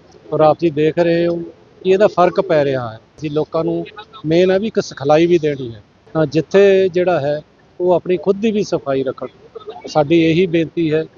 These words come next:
ਸਾਰੇ ਨਿ-, ਨਿਰੰਕਾਰੀ ਮਿਸ਼ਨ ਵੱਲੋਂ ਵੀ ਸਾਰਾ ਸਮਾਜ ਹੀ ਅਗਰ ਇਹ ਸਫਾਈ ਅਭਿਆਨ 'ਚ ਸ਼ਾਮਲ ਹੋ ਜਾਏ।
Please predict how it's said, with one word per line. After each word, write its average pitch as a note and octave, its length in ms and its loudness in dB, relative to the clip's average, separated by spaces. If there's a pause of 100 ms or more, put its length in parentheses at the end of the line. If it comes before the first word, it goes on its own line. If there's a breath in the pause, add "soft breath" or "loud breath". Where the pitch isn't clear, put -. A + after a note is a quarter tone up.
(480)
ਸਾਰੇ F3+ 560 2 (200)
ਨਿ-, D#3 140 -2
ਨਿਰੰਕਾਰੀ D3+ 480 -2
ਮਿਸ਼ਨ D3 320 -4
ਵੱਲੋਂ D3+ 320 -4 (500 loud breath)
ਵੀ D#3 100 -2
ਸਾਰਾ G3+ 340 2
ਸਮਾਜ D3+ 500 0
ਹੀ E3+ 180 0
ਅਗਰ D#3 260 -4 (240)
ਇਹ D#3 140 -6
ਸਫਾਈ D3 500 -2
ਅਭਿਆਨ C#3 340 -2
'ਚ C#3+ 140 -10
ਸ਼ਾਮਲ C#3 360 -4
ਹੋ C3 120 -2
ਜਾਏ। D3 180 -6